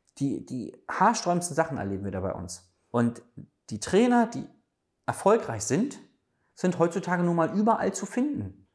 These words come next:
weil sie erkannt haben, jeder Mensch wird gegoogelt, ja, und du musst einfach auffindbar sein. Du musst präsent sein und wir können dir halt zeigen, wie das am besten klappt, zeitsparend,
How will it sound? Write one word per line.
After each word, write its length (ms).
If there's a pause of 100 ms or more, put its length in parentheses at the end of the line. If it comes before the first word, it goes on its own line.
weil 160
sie 80
erkannt 560
haben, 300 (320)
jeder 400
Mensch 400
wird 220
gegoogelt, 760
ja, 560
und 500 (420)
du 120
musst 480
einfach 420
auffindbar 460
sein. 240 (300)
Du 80
musst 280
präsent 460
sein 420 (540)
und 400
wir 100
können 220
dir 80
halt 160
zeigen, 240
wie 60
das 180
am 100
besten 320
klappt, 260
zeitsparend, 760